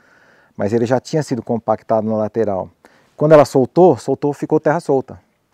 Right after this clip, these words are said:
Então o saco você ficava mole, assim, na, nas beiradas, né? Por dentro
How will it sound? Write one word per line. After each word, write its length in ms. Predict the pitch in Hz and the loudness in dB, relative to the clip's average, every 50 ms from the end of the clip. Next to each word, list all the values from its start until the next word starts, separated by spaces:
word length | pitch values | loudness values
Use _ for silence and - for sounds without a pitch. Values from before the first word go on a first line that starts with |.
| _ _ _ _ _ - | _ _ _ _ _ -10
Então 340 | 117 117 - - 135 156 175 | -10 -8 -2 0 2 2 2
o 60 | 147 | 2
saco 360 | - - 151 135 143 139 - | 0 0 0 0 0 -2 -4
você 140 | - - 156 | -8 -8 -8
ficava 380 | - - _ - 143 143 156 165 | -8 -8 _ -2 -2 0 0 0
mole, 260 | 165 151 143 143 135 | 2 4 4 4 4
assim, 140 | 113 - 120 | 2 -2 -4
na, 120 | 113 113 | -6 -6
nas 220 | 113 117 113 110 107 | -6 -6 -8 -8 -4
beiradas, 540 | 120 131 131 127 117 113 110 98 92 - | -2 -2 0 0 0 -4 -6 -6 -10 -10
né? 180 | 113 113 123 120 _ - | -8 -8 -8 -10 _ -4
Por 140 | 131 123 | -4 -4
dentro 360 | 107 104 120 147 160 - 165 | 0 0 0 0 0 -4 -8